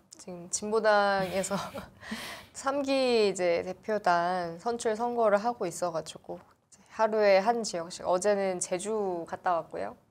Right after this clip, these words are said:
오늘은 이제 대구, 경북으로 이따, 좀 이따 떠나고, 네, 앞으로 이제 부산이 남아있고,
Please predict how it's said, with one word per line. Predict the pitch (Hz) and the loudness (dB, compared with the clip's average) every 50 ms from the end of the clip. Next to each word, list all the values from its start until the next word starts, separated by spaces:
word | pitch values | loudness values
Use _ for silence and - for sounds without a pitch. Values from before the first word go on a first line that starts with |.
| _ _ _ 170 - - - | _ _ _ -20 -20 -20 -12
오늘은 | - 185 190 196 196 190 185 180 175 165 160 | -6 -2 -2 0 2 2 2 0 -2 -4 -8
이제 | 160 - 165 - | -10 -12 -12 -6
대구, | - 196 208 220 220 | -2 -2 -2 0 -2
경북으로 | 196 185 170 170 170 180 175 165 165 165 165 | -2 -4 -6 -6 -6 -6 -6 -6 -6 -8 -8
이따, | 160 160 - 165 165 160 160 - | -8 -8 -6 -6 -6 -8 -12 -14
좀 | - - 208 | -12 -10 -10
이따 | 202 - 180 | -6 -6 -6
떠나고, | - - 226 226 226 226 214 202 - 254 277 - - - - _ - - - - - - - - - - - - - | -2 -2 0 2 2 2 2 0 -2 -4 -6 -6 -6 -12 -20 _ -20 -20 -20 -20 -20 -20 -20 -18 -18 -18 -18 -12 -12
네, | 175 170 | -10 -8
앞으로 | - - - - 208 202 190 180 | -8 -8 -4 -2 0 2 2 2
이제 | 170 - 196 160 - | 2 0 -2 -4 -6
부산이 | - - 226 226 233 240 226 202 175 156 156 160 - _ - _ _ _ _ 196 214 | -6 -6 -6 0 4 4 6 4 4 0 -6 -14 -16 _ -20 _ _ _ _ -4 0
남아있고, | 196 180 165 170 180 175 165 - - - - 233 247 285 294 | 0 0 2 2 0 0 0 -4 -10 -12 -8 -6 -6 -6 -6